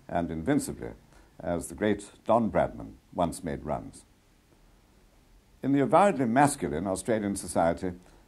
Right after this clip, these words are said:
Elizabeth Murdoch is a matriarch. Few doubt that her virtues and values had a very considerable influence on the lives of two men who have in turn influenced the opinion and swayed the judgment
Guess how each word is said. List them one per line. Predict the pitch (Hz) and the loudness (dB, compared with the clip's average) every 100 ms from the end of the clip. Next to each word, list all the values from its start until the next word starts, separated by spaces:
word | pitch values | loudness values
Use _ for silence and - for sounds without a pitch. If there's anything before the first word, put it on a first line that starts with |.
| - | -14
Elizabeth | 110 170 180 170 117 | -2 -2 2 0 4
Murdoch | 113 92 90 - - | 2 4 0 -2 -10
is | 95 | -4
a | 110 | -2
matriarch. | 90 87 - - - - - - _ _ _ _ _ - | 0 0 -2 -8 -10 -12 -20 -20 _ _ _ _ _ -20
Few | - 180 175 | -4 2 4
doubt | 101 65 - | 4 2 -2
that | 73 | -6
her | 78 71 | -6 2
virtues | 110 110 127 123 120 | 4 4 -2 -4 -6
and | 69 65 | -8 -2
values | 90 101 107 110 - - - - | 0 0 -2 -6 -12 -20 -16 -6
had | 120 | -2
a | 113 | 2
very | 180 180 | 4 2
considerable | 120 - 120 104 98 | 0 0 0 0 2
influence | 113 - 69 57 - | 2 2 -4 -6 -4
on | 92 | -2
the | 92 | 2
lives | 104 101 85 | 2 2 -2
of | 90 | -4
two | 165 | -2
men | 107 58 57 60 - _ _ - | -2 -4 -8 -14 -20 _ _ -8
who | 104 | 2
have | 135 | 2
in | 139 135 | 2 2
turn | 185 92 69 | 4 4 2
influenced | 71 - 78 82 - | -6 -6 -6 -6 -8
the | 92 | -8
opinion | 90 85 65 65 76 - - - - | -6 -6 -6 -8 -12 -18 -20 -18 -12
and | 78 | -8
swayed | - 131 104 | 2 2 2
the | 104 | 0
judgment | 117 95 - 60 60 | 2 2 0 -12 -14